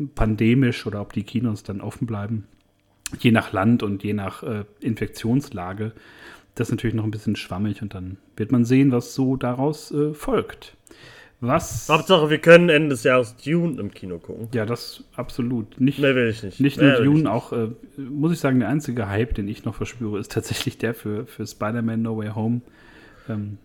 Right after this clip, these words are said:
Speaker 1: weil ich
Speaker 2: Ja.
Speaker 1: mich aber auch jeden Tag auf dem, dem, äh, Spoiler-Reddit <laughs> herumtreibe und alles gierig aufsauge, was da so gibt. Ähm,
Speaker 2: Aber das ist ja passend, äh, dass wir heute Loki besprechen, wenn, denn da wurde, also wissen wir ja nicht, aber vielleicht wurde da ja so ein bisschen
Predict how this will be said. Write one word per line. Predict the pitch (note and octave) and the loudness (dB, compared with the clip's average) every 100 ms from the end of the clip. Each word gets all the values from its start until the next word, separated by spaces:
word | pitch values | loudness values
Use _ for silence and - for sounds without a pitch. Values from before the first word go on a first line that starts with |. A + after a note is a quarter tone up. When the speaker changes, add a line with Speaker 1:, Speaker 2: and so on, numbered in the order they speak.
| - | -10
Speaker 1:
weil | G2+ | -6
ich | A2 | -4
Speaker 2:
Ja. | A#2+ | -2
Speaker 1:
mich | A2+ | -2
aber | G#2 | -2
auch | G#2+ | -2
jeden | A2+ A2+ G#2 | 0 0 -2
Tag | - A2 - F2 | -6 -8 -8 -14
auf | G#2+ - | -14 -8
dem, | G#2+ G#2 G2 | -6 -6 -8
dem, | - G2+ G#2 | -8 -6 -6
äh, | G#2 G2+ | -8 -10
Spoiler-Reddit | - - A2+ C3 A#2+ B2 C3+ C3 - - - | -4 0 2 2 0 2 0 0 -2 -2 -6
<laughs> | - | -4
herumtreibe | C#3+ B2 C3+ D#3 - A#2 B2 C#3+ C3+ | -2 2 2 0 -2 0 2 4 2
und | G#2+ A2+ | 0 -2
alles | G#2 B2+ B2+ B2+ | -2 -2 -4 -6
gierig | A#2+ C3 D3 B2+ - | -4 0 2 2 0
aufsauge, | - C#3+ - A2 A#2 A2+ | -4 -2 -2 -2 -2 -2
was | A2+ | -4
da | A#2 | -4
so | A2+ A2 | -4 -2
gibt. | A#2+ - - - - - - - - | -4 -8 -18 -20 -18 -18 -20 -20 -10
Ähm, | A#2+ A2 G#2+ A2+ - - - - | -6 -4 -4 -8 -18 -20 -12 0
Speaker 2:
Aber | D3 | 4
das | E3+ E3 - _ _ _ | 4 2 -2 _ _ _
ist | - - | -6 0
ja | E3+ | 0
passend, | E3 F3+ F3+ G#3+ F#3 - | 4 2 2 -8 -12 -10
äh, | F3+ F3+ F3 | -4 -2 -2
dass | E3+ E3+ | -2 -2
wir | |
heute | D#3+ C#3+ | -2 -2
Loki | C#3+ D#3 | -6 -6
besprechen, | C3 A2+ - A2 A#2 | -10 -12 -10 -8 -8
wenn, | A2 G#2+ A2+ | -8 -8 -8
denn | A2 A2 G#2+ | -8 -8 -4
da | G#2+ C3+ C#3 | 0 0 0
wurde, | C3 C#3+ F3 E3+ E3 D#3 - G2+ - B2+ | -4 -4 -4 -2 -2 -2 -6 -16 -14 -8
also | C3+ C#3 | -6 -4
wissen | E3 G3 | -6 0
wir | F#3+ | 2
ja | D#3 | 2
nicht, | D#3 D#3 | -2 -4
aber | C3 C3 | -2 -2
vielleicht | C#3+ C3+ D3 - | 0 -2 -2 -4
wurde | D3 C3+ | -6 -2
da | B2+ | 0
ja | C3 C3 | 2 2
so | B2 | -2
ein | A2+ | -8
bisschen | D3 - C3 | -8 -4 -4